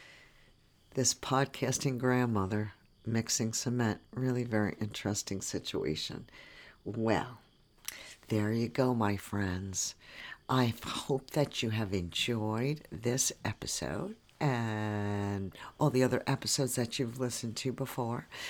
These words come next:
If you could subscribe and download and comment. This way, I know you're out there. Please send me any questions. I love questions. I love them. It makes me just very happy to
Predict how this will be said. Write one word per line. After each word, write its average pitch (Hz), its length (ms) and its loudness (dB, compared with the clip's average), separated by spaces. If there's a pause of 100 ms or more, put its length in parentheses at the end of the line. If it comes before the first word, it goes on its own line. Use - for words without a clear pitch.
(180)
If - 80 0
you 131 100 4
could - 260 0
subscribe 120 720 4
and 95 180 0
download 131 880 4
and 90 200 0
comment. 127 720 2 (720)
This - 300 4
way, 120 640 2 (480)
I 143 120 4
know 127 200 2
you're 127 300 0
out 131 260 4
there. 120 180 2
Please 156 540 4
send 135 320 6
me 135 200 4
any 139 340 4
questions. 143 840 2
I 123 120 2
love 123 400 0
questions. 139 1000 0
I 147 180 0
love 127 540 2
them. 113 460 2 (760)
It 131 180 2
makes 139 380 2
me 117 120 -2
just - 400 -2
very 139 320 4
happy 117 560 0
to - 280 -4